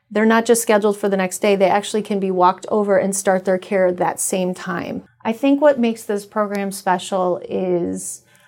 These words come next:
um, the passion behind most people who work here. That's the first thing. Um, and the desire to provide evidence-based care and give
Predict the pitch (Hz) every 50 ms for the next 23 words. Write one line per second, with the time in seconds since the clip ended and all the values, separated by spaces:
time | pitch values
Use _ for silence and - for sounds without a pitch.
0 | _ _ _ _ _ - 202 196 190 190 190 190 190 190 190 202 - - _ -
1 | - _ _ _ _ - 208 214 - - 220 220 214 - - 220 208 202 196 180
2 | 196 196 190 190 185 185 185 185 - 208 196 196 202 185 180 190 180 185 180 185
3 | - - - 233 240 269 277 - - _ _ _ _ - 208 202 - - 202 196
4 | - - 190 185 190 - - 214 214 220 240 269 - - _ _ _ _ _ _
5 | _ _ _ _ - 196 196 196 196 196 190 - 196 196 196 185 190 202 190 185
6 | 190 202 202 214 220 226 202 196 185 180 180 - 202 190 - 202 190 185 190 185
7 | 190 185 190 190 - - 196 190 196 190 190 190 190 - 196 190 190 185 - -
8 | - 202 190 190 - - 190 190 180 185 - 220 226 226 233 233 226 226 -